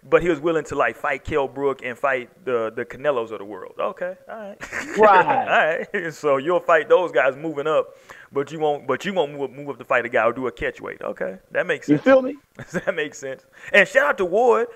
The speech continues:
Speaker 1: Salute to him because Ward said, "All right, he ain't gonna move up. Let, watch this. I'll move up and I'll go fight the other boogeyman."
Speaker 2: The boogeyman.
Speaker 1: So
Speaker 2: That's
Speaker 1: shout out
Speaker 2: crazy.
Speaker 1: to Ward, dog.
Speaker 2: And to me, that solidified Ward's legacy, right?
Speaker 1: Yes, it
Speaker 2: It,
Speaker 1: did.
Speaker 2: listen,
Speaker 1: I agree.
Speaker 2: you gotta take risks, man, is the point.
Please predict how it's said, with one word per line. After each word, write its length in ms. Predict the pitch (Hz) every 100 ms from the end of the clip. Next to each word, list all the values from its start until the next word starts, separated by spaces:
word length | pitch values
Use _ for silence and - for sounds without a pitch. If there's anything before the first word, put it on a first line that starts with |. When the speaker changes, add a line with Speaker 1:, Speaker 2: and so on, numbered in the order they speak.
| -
Speaker 1:
Salute 400 | - 180 196 226 -
to 100 | 175
him 200 | 240 214
because 220 | 180 165
Ward 240 | 185 233
said, 120 | - 196
"All 80 |
right, 100 | 196
he 100 | 185
ain't 140 | 233 233
gonna 120 | 233
move 100 | 247
up. 120 | 233
Let, 260 | 214 - -
watch 280 | 175 208 196
this. 200 | 196 147 -
I'll 180 | 208 214
move 260 | 190 151
up 220 | 120 - 139
and 80 | 160
I'll 100 | 190
go 120 | 180
fight 240 | 180 165 156
the 100 | 147
other 240 | 190 165
boogeyman." 560 | 143 139 135 117 98 123
Speaker 2:
The 160 | 135 98 98
boogeyman. 720 | 208 190 139 139 123 117 95
Speaker 1:
So 80 | 160
Speaker 2:
That's 120 | -
Speaker 1:
shout 240 | 139 165
out 100 | 165 156
Speaker 2:
crazy. 180 | 135 131
Speaker 1:
to 40 |
Ward, 260 | 143 113 -
dog. 260 | 107 123 - _ _ _ _ _ _ -
Speaker 2:
And 160 | 170 160
to 120 | 180
me, 220 | 175 214
that 260 | 160 175 170
solidified 680 | 165 156 156 135 156 147 139
Ward's 360 | 160 180 143
legacy, 480 | 139 143 123 113 113
right? 180 | 107 135
Speaker 1:
Yes, 80 | 151
it 80 | 143
Speaker 2:
It, 60 | 127
Speaker 1:
did. 140 | 120
Speaker 2:
listen, 120 | 95 117
Speaker 1:
I 120 | 123
agree. 280 | 117 127 104 - 185
Speaker 2:
you 100 | 196
gotta 260 | 247 247
take 300 | - 233 165
risks, 340 | 160 214 - 151
man, 220 | 147 151
is 80 | 131
the 100 | 117
point. 340 | - 190 135